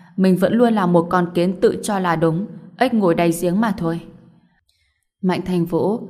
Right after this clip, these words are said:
nhớ lại bóng lưng cao thẳng, lạnh lùng rời đi của Sở Phàm, không nhịn được cười khổ, không còn dám bất kính chút nào nữa.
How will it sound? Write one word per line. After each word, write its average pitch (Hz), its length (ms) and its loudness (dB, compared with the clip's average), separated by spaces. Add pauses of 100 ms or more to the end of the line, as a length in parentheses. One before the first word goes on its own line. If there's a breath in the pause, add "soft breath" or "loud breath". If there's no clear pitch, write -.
(140)
nhớ 185 220 2
lại 226 200 -4
bóng 170 180 0
lưng 202 300 0
cao 202 200 -2
thẳng, 170 360 -4 (160)
lạnh 170 320 -2
lùng 160 200 2
rời 156 260 -2
đi 165 200 4
của 165 220 0
Sở 165 260 -4
Phàm, 156 380 -2 (380 loud breath)
không 185 300 0
nhịn 170 220 2
được 160 280 0
cười 165 160 4
khổ, 156 460 -2 (240 loud breath)
không 233 260 -2
còn 185 220 -2
dám 160 280 -6
bất 220 200 -2
kính 170 240 -2
chút 247 180 -6
nào 175 240 -4
nữa. 175 320 -4